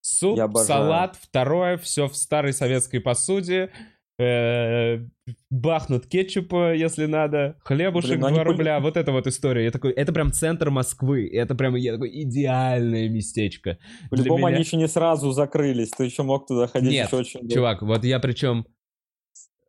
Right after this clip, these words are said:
Speaker 1: я ещё тогда, короче, я после вот бокса приезжал, и когда очень как раз голодный, ты такой, что угодно быстро в себя закинуть, и весь этот, этот суп, и гречка, это с удовольствием заходит.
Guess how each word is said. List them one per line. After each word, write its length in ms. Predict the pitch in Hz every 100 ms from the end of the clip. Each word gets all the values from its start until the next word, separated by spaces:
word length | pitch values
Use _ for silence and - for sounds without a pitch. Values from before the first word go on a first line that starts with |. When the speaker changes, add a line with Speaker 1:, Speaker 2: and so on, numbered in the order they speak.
| _ _ _ _ _ _ _ _ _ _
Speaker 1:
я 160 | 117 127
ещё 240 | 131 135
тогда, 380 | 131 127 127 117
короче, 460 | - 123 117 - 98
я 120 | 110
после 340 | 117 123 120 110
вот 180 | 113
бокса 640 | 113 117 135 - - 82 -
приезжал, 580 | 101 104 104 120 165 180
и 100 | 110
когда 320 | 113 107 107
очень 320 | 113 127 107
как 160 | 95 98
раз 180 | 98 92
голодный, 540 | 101 120 151 131 90
ты 120 | 85
такой, 200 | 92 87
что 260 | 90 - 120
угодно 340 | 110 131 117 98
быстро 320 | 113 - 98
в 60 |
себя 140 | - 95
закинуть, 580 | 101 - 190 151 120 107
и 20 |
весь 200 | 104 -
этот, 160 | 95 92
этот 160 | 101
суп, 240 | - 175 156
и 40 |
гречка, 440 | 107 123 151 - 110
это 320 | 104 104 98
с 220 | 101 101
удовольствием 460 | 101 98 95 - 87
заходит. 440 | 92 - 143 113